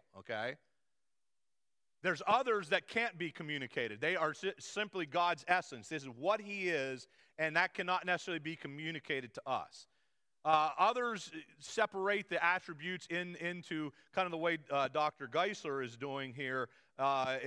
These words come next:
you know, a-, as metaphysical attributes, uh, or, or, you know, more metaphorical. Um, others talk about the moral and non-moral attributes. But basically,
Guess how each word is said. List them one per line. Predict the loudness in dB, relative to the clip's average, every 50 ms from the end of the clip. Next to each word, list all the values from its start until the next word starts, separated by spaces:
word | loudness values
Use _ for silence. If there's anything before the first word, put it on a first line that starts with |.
| -4 -4
you | -4 -4
know, | -4 -2 -2
a-, | 0 -2 -2 -2 -2
as | -2 -4 -4 -6 -4
metaphysical | -2 0 0 0 -2 -4 _ -4 -4 -2 -4 -6 -6 -4 -2 -2 -2 -2 -4 _ _ _ _ _
attributes, | 2 2 2 2 0 -6 -10 -10 -8 -6 -6 -4 -4 -4 -6 -8 -12 -18 _ _ _ _ -2
uh, | 2 2 4 4 4 4 2 0 -2
or, | -2 0 0 2 2 4 2 2 0 -4 -4
or, | -4 -2 -2 0 0 -2 -4 -6 -10 -8 -6
you | -4
know, | -4 -4
more | -4 -6 -6 -4 -4
metaphorical. | -4 -2 0 0 0 -2 -4 -8 -6 -2 0 0 0 0 0 -2 -4 -4 -4 -6 -10 _ _ _ _ _ _ _ 2
Um, | 4 4 4 4 2 0 -2 0
others | 2 2 2 2 -2 -4
talk | 0 2 2 2 2 2
about | 0 2 2 2 0
the | -2 -8
moral | -8 -6 -2 0 2 2 2 2 0
and | -2 -2 0
non-moral | 0 2 2 0 0 -4 -6 -4 0 0 2 2 2 2
attributes. | 0 0 0 -2 -6 -12 -12 -8 -8 -8 -8 -8 -10
But | -12 -8 -2
basically, | 0 0 0 0 -2 -4 -6 -4 0 0 2 2 0